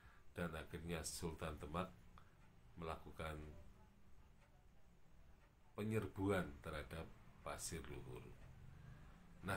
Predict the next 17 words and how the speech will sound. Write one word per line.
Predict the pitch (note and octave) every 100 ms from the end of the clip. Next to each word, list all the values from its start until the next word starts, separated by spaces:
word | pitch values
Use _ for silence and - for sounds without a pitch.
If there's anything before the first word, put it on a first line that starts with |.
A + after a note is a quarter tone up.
| -
karena | F2 E2+ E2 C2+ - - - - - - - - - - - - - - - -
penyerbuan | F#2+ F#2 - E2+ E2+
inilah | G#2+ C#3+ - G2+
kemudian | F#2+ F2 E2 F#2 G#2
Banyak | F2 D#2+ D#2+ - -
Tole | E2 D#2+ D#2+
ini | D#2 G2+ A#2+ - - - -
tidak | - A#2+ A2+ G2
bisa | G2+ - F#2 E2+
bertahan | F2 - E2 - F#2 A2 A2+ - - - -
di | F2 D2+ C2 - - - - - - - - - - - -
Pasir | D2 D2 E2+ D2
Luhur, | D2 C#2+ A2 A#2+
sehingga | - D#2+ E2+ F2
dia | F2+ F2
lolos, | F2 G#2 G#2+ - - - - - -
ya. | - D#2